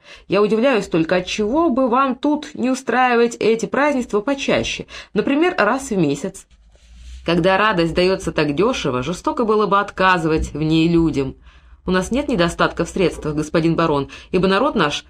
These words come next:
надежен и законопослушен, но празднества могли бы быть еще пышнее, если мы только знаем в этом толк.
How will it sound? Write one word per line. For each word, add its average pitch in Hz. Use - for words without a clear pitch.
надежен 185
и 208
законопослушен, 202
но 180
празднества 233
могли 185
бы 220
быть 208
еще 196
пышнее, 247
если 208
мы 202
только 196
знаем 170
в 165
этом 185
толк. 160